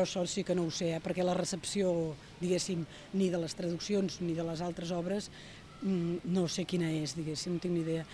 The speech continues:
Sí que faig moltes vegades clubs de lectura, que em demanen en biblioteques o en,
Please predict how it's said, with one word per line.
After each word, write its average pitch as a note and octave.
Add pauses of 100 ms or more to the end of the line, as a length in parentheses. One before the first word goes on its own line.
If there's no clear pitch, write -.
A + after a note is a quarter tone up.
(180)
Sí B3+
que C4
faig G#3
moltes G3
vegades G3
clubs F#3
de F3
lectura, A#3+
que B3
em F3
demanen F3+
en E3+ (140)
biblioteques F#3
o E3
en, D#3+